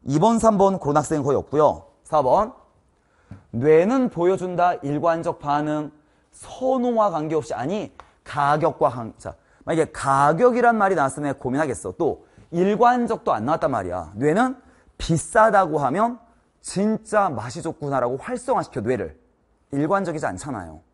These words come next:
기호도 안 나왔고요. 답 오 번입니다. 인지된 가치. 제품의 인지된 가치가, 어, 이거 비싸다고 하면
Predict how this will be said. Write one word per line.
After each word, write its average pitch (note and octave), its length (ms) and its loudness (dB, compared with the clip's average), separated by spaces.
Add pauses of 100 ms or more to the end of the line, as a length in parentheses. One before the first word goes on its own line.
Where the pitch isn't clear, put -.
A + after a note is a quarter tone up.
(400)
기호도 F3+ 380 -2
안 G2+ 100 -4
나왔고요. A2 540 -6 (340)
답 C#3+ 300 -2
오 C#3 100 -2
번입니다. G2+ 400 -4 (680)
인지된 G3+ 540 0
가치. A#2 440 -6 (580)
제품의 F#3+ 720 -2
인지된 E3+ 460 -2
가치가, A2 600 -2
어, E3 220 0
이거 C#3+ 240 -6
비싸다고 D3+ 720 -2
하면 A#3 340 -2